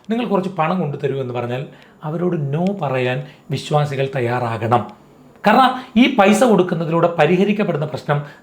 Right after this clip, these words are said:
നമ്മുടേതല്ല, അവരുടെ പ്രശ്നങ്ങളാണ്. അവരുടെ സാമ്പത്തിക പ്രശ്നമൊക്കെ തീരും, അവർക്ക് പൈസ കിട്ടും, അവർ സമ്പന്നരാകും. നമ്മുടെ പ്രശ്നമല്ല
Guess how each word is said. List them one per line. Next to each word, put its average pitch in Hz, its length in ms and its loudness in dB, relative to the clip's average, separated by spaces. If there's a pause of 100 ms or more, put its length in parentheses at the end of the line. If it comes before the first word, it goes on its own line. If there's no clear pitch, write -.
നമ്മുടേതല്ല, 147 680 4 (220)
അവരുടെ 151 300 2
പ്രശ്നങ്ങളാണ്. 127 420 0
അവരുടെ 185 160 4
സാമ്പത്തിക 185 280 4
പ്രശ്നമൊക്കെ 175 300 4
തീരും, 123 280 -2 (300)
അവർക്ക് 202 240 6
പൈസ 180 160 4
കിട്ടും, 147 300 2 (240)
അവർ 233 240 4
സമ്പന്നരാകും. 196 640 2 (260)
നമ്മുടെ 196 280 2
പ്രശ്നമല്ല 190 760 0